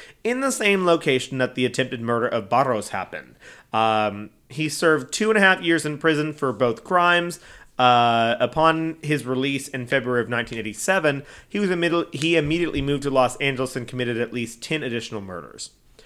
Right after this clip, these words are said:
So he was like, "All right, well, I almost got caught twice, so, uh, I'm gonna head to Los Angeles instead."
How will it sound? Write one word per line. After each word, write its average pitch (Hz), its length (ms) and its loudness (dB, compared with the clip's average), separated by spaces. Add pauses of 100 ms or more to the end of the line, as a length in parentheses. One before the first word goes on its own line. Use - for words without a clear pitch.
(180)
So 135 220 2
he 147 160 2
was 135 100 -2
like, 135 220 2
"All 156 80 6
right, 139 240 4 (1120)
well, 123 120 2
I 123 100 4
almost 143 180 -4
got 139 180 0
caught 123 420 2 (280)
twice, 110 540 2 (320)
so, 117 760 0 (100)
uh, 110 540 0
I'm 127 180 -2
gonna 131 80 0
head 123 240 0
to 110 500 -4 (840)
Los 101 240 -6
Angeles 82 280 -12
instead." - 220 -18